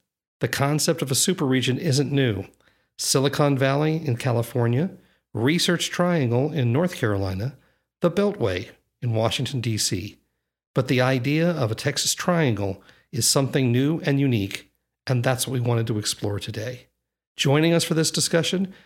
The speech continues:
is Ed Curtis, the C E O and founder of Why Texas, and the author of the book by the same name. Born and raised in New York, Ed relocated to Dallas, Texas at the age of twenty-five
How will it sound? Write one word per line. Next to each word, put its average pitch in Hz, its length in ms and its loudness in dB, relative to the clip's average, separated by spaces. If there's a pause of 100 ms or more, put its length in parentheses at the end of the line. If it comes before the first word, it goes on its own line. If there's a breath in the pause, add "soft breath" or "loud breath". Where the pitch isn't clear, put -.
(140 loud breath)
is 143 140 2
Ed 170 180 2
Curtis, - 520 0 (500)
the - 40 0
C 170 360 2
E 160 40 6
O 165 120 4
and 151 100 2
founder 156 460 0
of 120 200 -2
Why 117 260 2
Texas, - 640 -2 (380)
and 143 160 2
the 135 100 4
author 180 340 2
of 170 80 0
the 165 60 0
book - 260 0
by 139 100 4
the 127 80 2
same 131 320 2
name. 113 320 2 (720)
Born 143 280 4
and 147 160 4
raised 143 280 2
in 123 100 2
New 123 60 4
York, 139 460 0 (440)
Ed 151 340 0
relocated 151 600 2
to 123 80 0
Dallas, 143 400 0
Texas - 400 0
at 120 80 -4
the 120 160 -2
age 127 120 0
of 117 60 -2
twenty-five 127 720 0